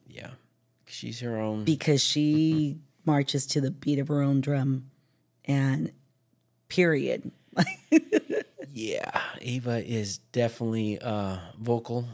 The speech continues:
Speaker 1: about her things, and, and even more, I, I love seeing her even now as a fifteen-year-old. You know, her
Speaker 2: Yeah.
Speaker 1: thoughts, that she's really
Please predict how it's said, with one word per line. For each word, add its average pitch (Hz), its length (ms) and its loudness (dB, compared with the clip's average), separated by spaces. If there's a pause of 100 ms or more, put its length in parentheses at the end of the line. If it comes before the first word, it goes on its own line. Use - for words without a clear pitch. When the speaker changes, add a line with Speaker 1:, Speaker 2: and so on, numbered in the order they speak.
(160)
Speaker 1:
about 110 220 -4
her 110 100 -4
things, 107 320 -6
and, 104 240 -6
and 127 160 -2
even 147 220 0
more, 113 280 0 (140)
I, 110 260 -6
I 107 100 -6
love 107 260 -4
seeing 107 320 -6
her 98 300 -8 (280)
even 113 300 -6
now 98 180 -4
as 95 140 -8
a - 20 -14
fifteen-year-old. - 760 -8
You 101 100 -8
know, 101 80 -6
her 101 200 -8
Speaker 2:
Yeah. 143 220 0
Speaker 1:
thoughts, 135 160 -4
that - 100 -10
she's 107 380 -6
really 117 380 -4